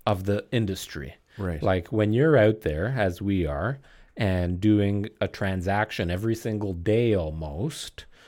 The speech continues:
Speaker 1: um, and out there and with the team out there seeing multiple properties every day and running open houses and running ads and have multiple properties on realtor dot C A, you're getting the live time feedback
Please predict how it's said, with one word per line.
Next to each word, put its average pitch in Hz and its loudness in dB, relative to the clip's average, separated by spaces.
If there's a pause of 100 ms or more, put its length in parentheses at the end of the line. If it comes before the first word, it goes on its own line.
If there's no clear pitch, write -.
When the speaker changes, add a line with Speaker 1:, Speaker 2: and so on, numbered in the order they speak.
(360)
Speaker 1:
um, 92 -2
and 95 -2
out 120 0
there 98 2
and 90 0
with 90 -2
the 92 -2
team 117 0
out 104 0
there 85 -2
seeing 90 -4
multiple 98 0
properties 85 -2
every 80 -4
day 90 0
and 80 -8
running 127 0
open 107 2
houses 87 -4
and 78 -8
running 139 -2
ads 98 -2
and 80 -8 (340)
have 82 -6
multiple 82 -6
properties 135 4
on 117 -2
realtor 107 -2
dot 104 0
C 127 -2
A, 92 0 (420)
you're 123 4
getting 110 0
the 101 -2
live 104 4
time 95 0
feedback 135 0